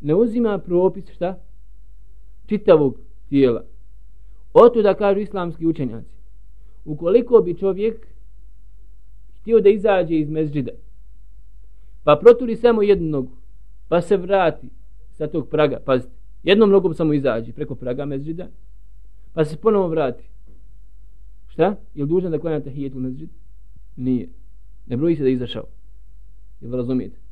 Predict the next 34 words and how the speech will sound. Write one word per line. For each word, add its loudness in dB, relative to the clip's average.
Ili 8
ukoliko 8
bi 0
se -4
čovjek 6
zakljeo 4
Allahom 2
da 0
neće 2
ulaziti 4
u -6
kuću -8
tog -2
i -6
tog -8
čovjeka -6
i 6
krene 6
da 8
uđe 4
jednom 6
nogom, 0
pređe 6
preko -4
praga 4
i 0
sjeti 6
se -4
zakletve 2
da -2
se -10
zakleo -2
da -4
neće -4